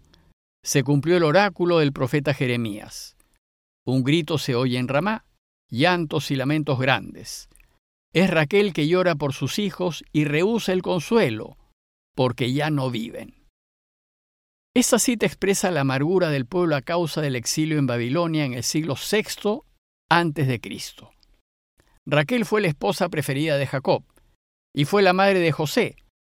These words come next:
aquel que terminó vendido por sus hermanos en Egipto. Algunos, como primera Samuel diez dos, sitúan la tumba de Raquel en Ramá,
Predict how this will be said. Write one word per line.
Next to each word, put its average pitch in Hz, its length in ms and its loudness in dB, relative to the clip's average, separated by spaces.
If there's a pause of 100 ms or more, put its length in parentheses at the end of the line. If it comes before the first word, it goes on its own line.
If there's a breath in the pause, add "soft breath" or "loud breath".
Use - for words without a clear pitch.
(140)
aquel 139 340 -2
que 147 100 -2
terminó 127 420 -2
vendido 131 480 -2
por 123 160 -6
sus - 220 -10
hermanos 110 400 -8
en 117 80 -8
Egipto. - 560 -6 (1120)
Algunos, 214 480 2
como 180 260 0
primera 147 360 0
Samuel 143 380 0
diez 147 220 0
dos, 185 420 -4 (300)
sitúan 196 560 0
la 156 100 0
tumba 175 400 0
de 160 80 0
Raquel 160 360 0
en 160 160 0
Ramá, 139 500 0